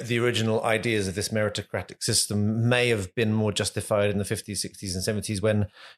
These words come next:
your later life outcomes were more influenced by how you did at school. But now that's changed dra-, dramatically. We know the bigger indicator of out-, later life outcome is how well off your parents are, you know, and, you know, and the more we understand that the systemized notion of it.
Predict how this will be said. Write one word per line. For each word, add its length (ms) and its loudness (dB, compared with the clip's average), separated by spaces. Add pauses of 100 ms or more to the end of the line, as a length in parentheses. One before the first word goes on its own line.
your 180 4
later 280 2
life 240 2
outcomes 520 0 (160)
were 200 0
more 360 4
influenced 600 -2
by 320 2 (340)
how 120 -2
you 120 0
did 140 0
at 100 0
school. 460 -2 (580)
But 140 4
now 180 2
that's 220 2
changed 480 2
dra-, 180 -4
dramatically. 500 -2
We 120 0
know 140 4
the 80 -4
bigger 320 2
indicator 500 0
of 80 0
out-, 240 0
later 180 2
life 260 0
outcome 340 0
is 280 -2 (460)
how 260 -2
well 160 2
off 140 0
your 60 -4
parents 340 0
are, 200 -6 (200)
you 80 -4
know, 160 0
and, 320 0 (240)
you 80 -4
know, 180 -6
and 200 -4
the 40 2
more 400 2
we 120 2
understand 600 -2
that 140 -4
the 60 -4
systemized 640 0
notion 340 0
of 100 -4
it. 140 -10